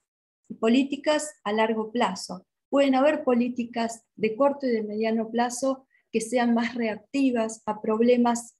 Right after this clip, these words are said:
puntuales que tenga una ciudad, pero también necesitamos políticas de largo plazo que están, gener-, generalmente están más vinculadas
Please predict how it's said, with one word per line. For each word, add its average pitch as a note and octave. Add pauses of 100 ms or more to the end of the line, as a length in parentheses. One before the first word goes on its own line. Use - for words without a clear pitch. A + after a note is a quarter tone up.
(140)
puntuales A3+
que A3
tenga A3
una G#3
ciudad, G3 (340)
pero A3
también B3
necesitamos A3+
políticas A#3
de A3
largo A3
plazo A3+ (280)
que A3
están, - (200)
gener-, A3 (680)
generalmente A#3
están A3+
más A3+
vinculadas A3+